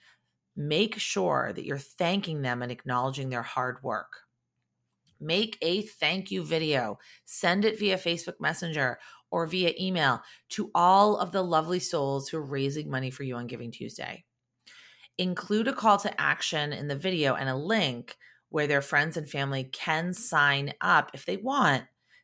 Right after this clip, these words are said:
to get more information from the nonprofit, from you, if they're interested.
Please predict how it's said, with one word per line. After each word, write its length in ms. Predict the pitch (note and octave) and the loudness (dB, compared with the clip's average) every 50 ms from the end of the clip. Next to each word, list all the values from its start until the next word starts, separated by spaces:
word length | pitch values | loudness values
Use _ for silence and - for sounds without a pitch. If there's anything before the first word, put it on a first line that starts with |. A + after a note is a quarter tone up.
| _ - | _ -10
to 120 | - F3+ | -6 -2
get 200 | D#3 E3 - - | 0 2 2 2
more 200 | F3+ E3+ F3 F3+ | 2 0 0 0
information 1160 | - E3 F3 E3+ - F3+ D#3+ D3+ D3 C#3+ C#3+ D3 C#3+ - - B2 A2 G#2 F#2 E2+ E2 - - - _ _ _ _ | 0 -2 -4 -6 -4 -6 -6 -4 -4 -4 -4 -4 -4 -4 -6 -6 -6 -6 -8 -10 -12 -14 -16 -18 _ _ _ _
from 300 | - - D#3+ D3+ D#3 D#3 | -4 0 0 2 2 0
the 60 | D3+ | -2
nonprofit, 680 | C#3+ C#3 B2+ B2 B2+ B2 - - B2 A#2+ - - - - | 0 0 0 0 0 -2 -2 -2 -2 0 -2 -4 -8 -8
from 200 | - C3+ C3 C#3 | -8 -8 -6 -6
you, 520 | D3+ E3 G3 G#3 E3+ C3 A2 A2+ - - _ _ _ _ _ _ _ _ - | -2 0 2 2 2 2 0 -2 -8 -12 _ _ _ _ _ _ _ _ -8
if 160 | D3+ D3 - | -8 -6 -4
they're 220 | - D3 C#3 - - | -2 -2 -2 -2 -4
interested. 800 | B2+ C3+ C3 - C3+ C3 - - - - - F2 E2 - - | -6 -8 -8 -8 -8 -8 -8 -8 -8 -10 -12 -12 -14 -16 -20